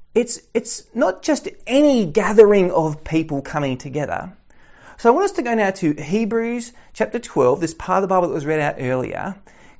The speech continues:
'cause it kind of fills out for us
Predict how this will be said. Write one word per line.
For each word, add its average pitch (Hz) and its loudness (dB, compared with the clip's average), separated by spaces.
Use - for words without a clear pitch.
'cause 220 4
it 370 0
kind 208 -2
of 156 -4
fills 233 -2
out 180 -2
for - -4
us - -8